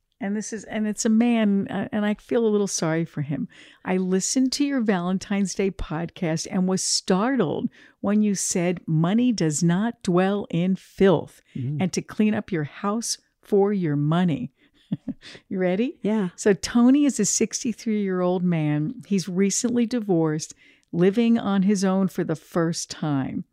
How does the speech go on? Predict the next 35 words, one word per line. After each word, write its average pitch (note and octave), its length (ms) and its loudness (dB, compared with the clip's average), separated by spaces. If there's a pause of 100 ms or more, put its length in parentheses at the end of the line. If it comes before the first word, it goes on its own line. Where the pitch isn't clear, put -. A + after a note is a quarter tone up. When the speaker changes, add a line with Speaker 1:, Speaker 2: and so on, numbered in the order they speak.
Speaker 2:
Hmm. F3 260 -6
Speaker 1:
Because F#3 400 0
of G3+ 120 -4
the G#3+ 100 0
pandemic, D3+ 800 -2
he - 160 -8
says, D#3+ 400 -4
"I've E3 220 -6
been F3 180 -2
working E3 340 -2
from A3 240 -2
home E3 340 -4
in F#3 100 -2
the G3 60 -2
mountains. G3 760 -2 (440)
It's - 220 -2
been F#3 220 -2
a E3+ 40 -2
snowy E3 560 0
winter. G3 640 -2 (320)
I D#3+ 140 0
rarely D#3 520 0
leave E3+ 380 0
the E3+ 80 -2
house. - 580 -6 (400)
Being F#3 240 0
a A3 60 0
bachelor G#3 640 -2
for D#3 180 -4
the D3+ 80 -2
first D#3 400 -4
time F#3+ 240 -4
in G3 80 0
my F#3+ 220 0
life, F#3 400 -2